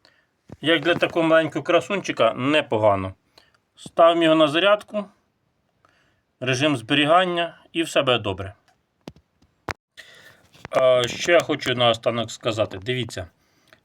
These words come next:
А, значить, е, результати я показав.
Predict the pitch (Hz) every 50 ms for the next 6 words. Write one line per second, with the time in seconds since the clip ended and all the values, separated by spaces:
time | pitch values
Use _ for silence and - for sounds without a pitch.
0 | _ _ _ - - 131 131 123 120 110 139 139 151 147 139 - 147 143 139 -
1 | - 143 139 131 131 127 127 123 120 117 113 113 110 110 107 107 _ _ _ _
2 | _ _ _ _ _ _ _ _ _ _ _ _ _ _ _ _ _ _ _ _
3 | _ - 139 127 135 123 131 147 143 143 160 147 139 - 139 127 120 117 - 127
4 | - 143 139 139 151 180 185 190 190